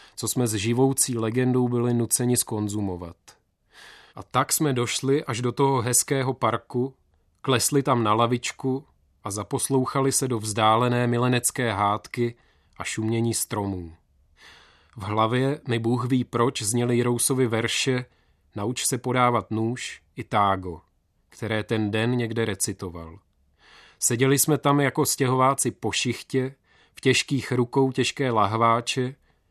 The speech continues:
a povídali jsme si dlouho do noci. Ten park,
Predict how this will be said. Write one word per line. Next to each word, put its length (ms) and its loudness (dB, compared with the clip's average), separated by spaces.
a 80 -8
povídali 520 4
jsme 200 0
si 140 2
dlouho 360 0
do 120 0
noci. 500 -4
Ten 200 -4
park, 540 4